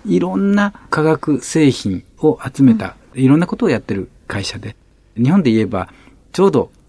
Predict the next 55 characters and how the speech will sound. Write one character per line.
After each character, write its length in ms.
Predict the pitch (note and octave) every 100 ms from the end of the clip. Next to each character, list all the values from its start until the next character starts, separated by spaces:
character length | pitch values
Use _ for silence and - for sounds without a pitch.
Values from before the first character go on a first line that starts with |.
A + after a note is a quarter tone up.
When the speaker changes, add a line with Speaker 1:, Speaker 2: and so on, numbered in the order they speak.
| -
Speaker 1:
信 240 | - C#3+
越 200 | D3 -
化 120 | -
学 160 | E3+ -
さ 160 | - G2
ん 80 |
と 180 | - - - G#2+
似 140 | A2
た 100 | B2
よ 60 | A#2+
う 20 |
な 100 | F#2+
会 220 | - F#2
社 200 | - - -
な 100 | G#2
ん 80 | F#2
で 60 | G2
す 140 | -
ね。 160 | B2 C3 _
で 120 | D#3
す 60 | -
か 60 | C#3
ら、 60 | - G3+ A3
Speaker 2:
う 40 |
ん。 40 | F#3+
Speaker 1:
い 20 |
ろ 120 | F#3+
ん 120 | G#3
な 220 | - G3 C#3
事 140 | F3
業 160 | G3+ C3+
部 100 | F#2+
が 160 | E2+
あ 40 | G2
る 80 |
わ 80 | F2 -
け 100 | F#2
で 100 | -
す。 100 | -
Speaker 2:
は 140 | A#3
い。 100 | G#3+
Speaker 1:
そ 100 | G#3
の 140 | F#3+ A3
う 60 |
ち 160 | G#3 A#3+
の 180 | G#3 B2+
一 240 | - F3+
つ 100 | -
の 140 | F3 B2
事 140 | B2
業 180 | C#3+ C3
部 140 | G#2+
と 100 | G#2
し 140 | - -
て、 260 | F#3+ F#3+